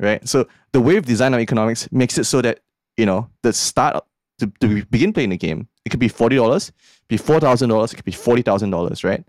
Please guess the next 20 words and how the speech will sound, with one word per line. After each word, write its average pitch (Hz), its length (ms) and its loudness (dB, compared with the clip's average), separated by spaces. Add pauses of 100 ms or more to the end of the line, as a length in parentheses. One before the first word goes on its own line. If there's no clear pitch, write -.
(120)
And 160 80 2
it's 196 80 0
kind 202 140 2
of 165 80 2
an 127 80 0
accident 120 360 -2
of 107 120 -2
history 117 460 -4 (320)
where 113 120 4
I've 110 100 -2
realized 131 340 2
that, 127 60 0
like, 101 200 -2
you 110 60 -4
know, 104 60 -2
selling 123 360 0
land 110 300 2
and 104 120 0
then, 107 120 2
like, 101 200 0